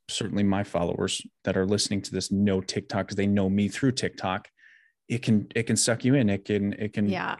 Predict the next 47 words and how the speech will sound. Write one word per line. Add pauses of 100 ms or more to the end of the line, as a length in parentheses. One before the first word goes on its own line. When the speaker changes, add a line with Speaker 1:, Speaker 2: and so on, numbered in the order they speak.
Speaker 1:
blast
you
with
all
the
information
that
you
wanna
see,
you
wanna
hear.
And
then
you
find
yourself
Speaker 2:
And
Speaker 1:
at
Speaker 2:
that
you
don't
wanna
hear. (260)
<laughs>
Speaker 1:
at
two
o'clock
in
the
morning
thinking, (240)
Speaker 2:
<laughs>
Speaker 1:
"Why
am
I
not
sleeping?" (460)
Um, (560)
but (720)
when
you,
when
you
step
into